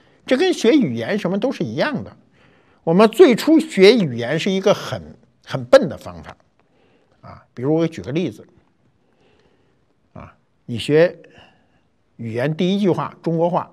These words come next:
你教外国人说，你先学谢谢。第二句话要学不客气，否定这件事儿，“您客气了呗。”但是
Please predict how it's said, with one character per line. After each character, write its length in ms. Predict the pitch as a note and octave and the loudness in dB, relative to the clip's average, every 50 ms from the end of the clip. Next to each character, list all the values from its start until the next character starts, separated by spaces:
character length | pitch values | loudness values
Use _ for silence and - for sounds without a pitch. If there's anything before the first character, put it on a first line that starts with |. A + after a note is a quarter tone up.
| - - | -14 -12
你 160 | B2+ A2+ G#2+ | -12 -10 -2
教 160 | G#2+ D3 D#3 | 0 0 2
外 180 | E3+ F3+ D3+ B2 | 4 2 0 0
国 120 | A#2 A2+ | -2 -6
人 140 | A#2 B2 B2 | -8 -8 -8
说， 260 | - D3 C3+ B2+ - - | -6 -6 -6 -6 -6 -10
你 140 | - B2+ A2+ | -10 -10 -8
先 240 | G2 - F3 F3 F3 | -4 -2 -2 -2 -2
学 280 | E3+ - A#2 - - - | -4 -4 -6 -6 -8 -10
谢 300 | - - - D#4+ D4+ - | -8 -4 0 0 0 -2
谢。 160 | - - - - - _ _ _ _ _ _ _ _ _ _ _ _ _ _ _ _ _ _ | -4 -10 -16 -16 -20 _ _ _ _ _ _ _ _ _ _ _ _ _ _ _ _ _ _
第 80 | B3 | 6
二 160 | B3+ G#3+ F#3 | 6 6 6
句 140 | D3+ E3 E3 | 4 0 -4
话 220 | D3+ D#3+ D#3+ C3+ C3+ | -2 0 0 0 0
要 140 | C#3+ C#3 | -2 -4
学 260 | A#2+ - - A#2 C3+ - - _ _ _ _ | -4 -6 -10 -12 -12 -14 -16 _ _ _ _
不 160 | F#3 G#3 A#3 | -4 -4 -4
客 300 | A3+ - - B3+ F#3+ A2+ | -4 -6 -4 -4 -4 -4
气， 240 | - - - - - _ _ _ _ _ _ _ _ _ _ _ | -6 -10 -14 -16 -16 _ _ _ _ _ _ _ _ _ _ _
否 400 | _ - _ - C3+ F#2+ F2 G#2+ | _ -20 _ -10 -10 -8 -8 -6
定 200 | B2 D#3+ D#3 C3+ | -6 -4 -4 -4
这 120 | A#2+ A#2 | -6 -8
件 220 | A2 A2 G#2+ G#2 G#2 | -8 -8 -10 -12 -12
事 120 | - A#2 | -14 -16
儿 60 | G2+ _ _ _ | -18 _ _ _
，“您 160 | C#3 D3+ F#3 | -8 -8 -8
客 220 | G3+ - B3 C4 A#3 | -4 -4 -4 -6 -4
气 100 | - F3+ | -8 -10
了 80 | F3+ | -12
呗。” 160 | F3 F3 E3+ E3+ _ _ _ _ _ _ _ _ _ _ _ _ _ _ _ _ _ _ _ _ | -10 -12 -14 -16 _ _ _ _ _ _ _ _ _ _ _ _ _ _ _ _ _ _ _ _
但 160 | A3+ G3+ G3 | 4 4 4
是 280 | E3 F#3+ G3 F#3+ - | 4 0 -4 -4 -6